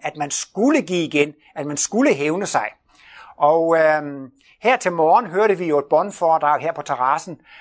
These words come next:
Det var Martinus' niogfirs års fødselsdagstale, og der sagde han flere gange, "Menneskehedens største svøbe er forsvarstanken." Altså det er simpelthen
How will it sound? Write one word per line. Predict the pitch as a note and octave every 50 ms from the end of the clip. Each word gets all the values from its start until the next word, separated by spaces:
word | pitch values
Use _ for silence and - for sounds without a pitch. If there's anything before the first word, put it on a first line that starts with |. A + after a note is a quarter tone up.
| - - -
Det | -
var | F3+
Martinus' | E3+ D#3+ C#3 - - E3+ F#3 G3+ G3 D#3 - D3+ B2+ A2 - - _ _ _ -
niogfirs | C3+ D3 E3+ A3 B3 A#3 D#3+ - - F3+ D#3+ D3+ C#3+ -
års | D#3 C#3+ C3 B2 - - - - _ _ _ _ -
fødselsdagstale, | - F3 G#3 G3 F3+ D#3+ - E3 C3 B2 - - C3+ B2 A#2+ B2+ B2+ C3 - _ _
og | - C#3
der | E3+ F#3
sagde | F3+ - G3+ A3 F#3
han | F3+ D#3+ - _ _ _ _ _ _ _ _ -
flere | - - - E3+ F#3+ G#3 B3+ C#4 C#4 A#3 -
gange, | D3 B2+ B2 C3+ C3+ C3+ - _ _ _ - - _ _ -
"Menneskehedens | C#3+ C#3+ D#3 E3 E3 F3 F#3+ G#3+ A#3 C4 C#4+ B3 - - G#3 D#3 D#3+ F3+ F#3 E3 C#3+ - - - _ -
største | - - - - - E3+ F3 F#3 G#3 F#3+ - - F3+ D#3+
svøbe | - - - - A#2+ B2 C3+ C#3 C#3+ D3 D#3+ D#3 D3+ - - _ _ _ _ _ -
er | C#3 C3+ C3 - - - _ _ _ -
forsvarstanken." | - - - F#3 F3+ - - - C#3 A#2+ A2 - - - A2 G#2 G#2 _ - - _ _ _ _ _ - -
Altså | C#3+ C3 B2+ C3+
det | C3+ E3+ F#3+
er |
simpelthen | F#3 - G#3 F3 E3+ F3+ D3